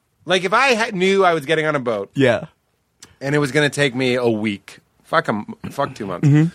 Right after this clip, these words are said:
Speaker 1: uh, there would be part of me that would be like, "My life is just this boat." And there would be, like, kind of a solace in that.
Speaker 2: So I'm going on a, a cruise with my girlfriend's family in December. They, for my girlfriend's dad's birthday, where they asked me to accompany them.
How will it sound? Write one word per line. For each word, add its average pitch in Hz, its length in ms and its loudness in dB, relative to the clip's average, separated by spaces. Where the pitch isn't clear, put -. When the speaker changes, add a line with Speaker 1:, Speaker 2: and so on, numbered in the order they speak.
Speaker 1:
uh, 127 120 -8
there 156 120 4
would 147 160 0
be 147 100 -2
part 143 220 2
of 139 60 -2
me 135 80 0
that 127 100 -2
would 120 120 -4
be 120 100 0
like, 117 260 -2
"My 139 140 0
life 170 280 0
is 160 180 -6
just 139 300 -6
this 165 180 -6
boat." 165 340 0
And 117 140 -4
there 120 80 0
would 117 100 -2
be, 110 120 -4
like, 107 160 -2
kind 107 140 -4
of 98 40 -6
a 92 60 -6
solace 95 440 -6
in 87 120 -14
that. 90 200 -14
Speaker 2:
So 143 120 0
I'm 151 120 4
going 151 280 2
on 131 160 2
a, 113 260 0
a 110 100 -2
cruise 117 440 0
with 101 100 -6
my 101 160 -2
girlfriend's 104 640 -4
family 95 720 -2
in 98 460 -6
December. 123 580 -4
They, 104 220 -8
for - 180 -6
my 104 140 -2
girlfriend's 98 500 -2
dad's 101 320 0
birthday, 123 600 -6
where 104 200 -4
they 107 180 0
asked 101 300 -4
me 98 360 -4
to 95 360 -2
accompany 127 360 -4
them. 151 220 -6